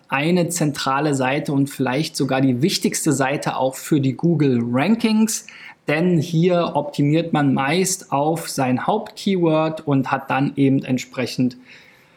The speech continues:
ja, auch die besten Möglichkeiten, weil man eben auf der Startseite in der Regel gute Signale hat. Man hat die meisten Backlinks auf die Startseite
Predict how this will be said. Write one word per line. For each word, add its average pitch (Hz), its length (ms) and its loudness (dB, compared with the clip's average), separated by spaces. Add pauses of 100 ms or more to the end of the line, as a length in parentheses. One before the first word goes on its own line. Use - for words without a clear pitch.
(280)
ja, 143 160 0 (520)
auch 156 260 -2
die 165 100 2
besten 151 440 0
Möglichkeiten, 143 880 0
weil 131 200 0
man 147 180 2
eben 135 400 4
auf 139 160 -2
der 131 120 -2
Startseite 135 720 -2
in 131 160 0
der 123 160 0
Regel 131 600 2
gute 135 600 0 (360)
Signale 131 520 2
hat. 131 120 -4
Man 127 140 0
hat - 360 -6
die 135 60 2
meisten 127 420 2
Backlinks 139 440 0
auf 127 160 -4
die 139 100 -2
Startseite 127 1080 -4